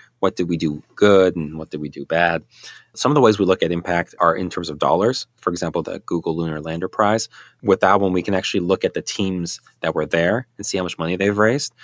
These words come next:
We can look at the industry, because the industry did not exist, this private space travel to the moon and,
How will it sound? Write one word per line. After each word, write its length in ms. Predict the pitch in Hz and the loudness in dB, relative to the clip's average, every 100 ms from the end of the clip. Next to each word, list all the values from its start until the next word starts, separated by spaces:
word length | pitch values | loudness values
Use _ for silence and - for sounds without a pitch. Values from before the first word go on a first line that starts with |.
| - 95 | -16 -6
We 100 | 90 | -2
can 100 | 98 | 0
look 140 | 92 | 0
at 140 | 92 - | -2 -4
the 200 | 80 - | -10 -8
industry, 480 | - 92 - - 151 | -6 -4 -2 0 0
because 220 | 151 87 | 0 -4
the 80 | 90 | -2
industry 320 | 90 85 87 | -2 -4 -4
did 140 | 80 82 | -4 -2
not 160 | 80 | -4
exist, 360 | 82 - 98 - | -4 -4 -6 -6
this 100 | - | -12
private 540 | - 82 85 82 - | 0 0 2 -2 -4
space 320 | - - 90 | -6 0 0
travel 380 | - 92 85 85 | 2 2 2 0
to 100 | - | -2
the 100 | 85 | -6
moon 380 | 78 80 87 104 | -4 -4 -4 -4
and, 140 | 87 | -6